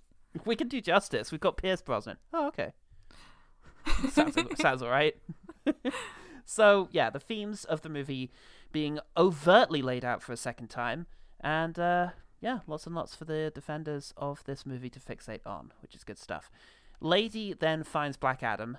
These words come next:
Speaker 1: and decides to deliver some more exposition in place of character d-, of character development,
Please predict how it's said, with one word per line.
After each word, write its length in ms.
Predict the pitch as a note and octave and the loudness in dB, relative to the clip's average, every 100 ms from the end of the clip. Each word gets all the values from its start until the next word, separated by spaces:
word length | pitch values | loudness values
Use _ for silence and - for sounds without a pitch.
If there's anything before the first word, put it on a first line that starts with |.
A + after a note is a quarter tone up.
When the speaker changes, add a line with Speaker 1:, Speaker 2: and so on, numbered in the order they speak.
| - - | -14 -10
Speaker 1:
and 260 | A#2+ A#2 | -8 -8
decides 400 | A#2+ - B2+ B2 - | -8 -2 -2 -2 -8
to 240 | B2+ A#2+ | -10 -8
deliver 260 | A#2+ B2 A#2+ | -10 -12 -12
some 160 | A#2+ | -6
more 200 | C3 F3 | 0 0
exposition 460 | A2 - A#2 - A#2 | 0 -6 -14 -12 -12
in 40 | |
place 220 | - A2 A#2 | -10 -10 -12
of 60 | |
character 320 | - A2+ - | -10 -10 -10
d-, 120 | - - - | -16 -18 -14
of 180 | A#2 - | -14 -12
character 260 | B2 A2 - | -10 -10 -12
development, 460 | A2 A2 C#3+ - | -10 -8 -8 -10